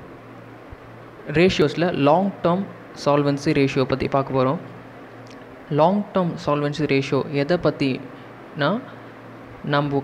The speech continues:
க-, நம்மளோட company or firm நம்மளோட கடனை வந்து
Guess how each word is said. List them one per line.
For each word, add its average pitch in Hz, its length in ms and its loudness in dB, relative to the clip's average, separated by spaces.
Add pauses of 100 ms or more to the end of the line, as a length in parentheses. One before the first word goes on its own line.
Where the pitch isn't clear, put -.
க-, - 220 -2
நம்மளோட 143 320 2
company 180 360 2 (100)
or 135 100 4 (120)
firm 143 220 4 (1600)
நம்மளோட 156 420 4
கடனை 196 420 4
வந்து 147 420 0